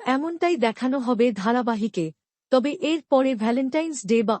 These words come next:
অন্য কোনো স্পেশাল দিনে এবি কথাকে তার ভালোবাসার কথা বলে দিতে পারে, যদিও এখন মনে হচ্ছে এবি কথাকে বাঁচানোর জন্যই "I love you" বলেছে, ভালোবাসার জন্য নয়।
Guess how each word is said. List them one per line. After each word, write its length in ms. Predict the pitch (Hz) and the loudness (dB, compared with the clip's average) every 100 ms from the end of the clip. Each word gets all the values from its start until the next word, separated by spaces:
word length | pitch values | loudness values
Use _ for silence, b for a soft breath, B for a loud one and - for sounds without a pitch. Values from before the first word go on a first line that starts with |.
| - | 0
অন্য 320 | 254 302 339 | 0 0 -6
কোনো 240 | 302 285 | -6 -6
স্পেশাল 520 | 262 - 269 - 302 | -6 -4 -4 -2 -2
দিনে 220 | 269 247 247 | 0 2 2
এবি 340 | - 226 233 | 0 0 0
কথাকে 400 | 220 208 233 233 | -2 -4 -4 -4
তার 260 | 240 220 214 | -2 0 0
ভালোবাসার 600 | 175 196 220 233 226 254 | -2 -2 0 -2 -4 -4
কথা 320 | - 208 233 | -4 -4 -2
বলে 240 | 202 196 190 | 0 0 0
দিতে 240 | 190 214 | 0 -2
পারে, 340 | 202 196 170 165 _ - | 0 -2 -2 -8 _ -6
যদিও 420 | 180 254 247 311 | 0 2 2 -2
এখন 340 | - 214 - 220 | -2 -4 -2 0
মনে 240 | 202 220 | 0 0
হচ্ছে 360 | 214 247 - 254 | -2 -4 -2 -2
এবি 360 | 202 233 254 | 0 0 0
কথাকে 420 | 247 240 240 226 269 | -4 -6 -4 -4 -4
বাঁচানোর 520 | 190 190 240 233 220 | -2 -4 -2 -2 0
জন্যই 460 | 214 226 220 208 220 _ - | 0 0 0 -2 -6 _ 0
"I 180 | 240 | 2
love 440 | 226 233 277 254 226 | 2 0 -2 -4 -2
you" 180 | 285 302 | -2 -2
বলেছে, 580 | 220 240 254 - 247 254 _ - | 0 2 0 0 0 -2 _ -8
ভালোবাসার 640 | 175 226 269 311 - 311 | -2 0 0 -2 -2 -4
জন্য 300 | 226 233 226 | 0 0 2
নয়। 360 | 220 202 170 156 | 0 0 -2 -6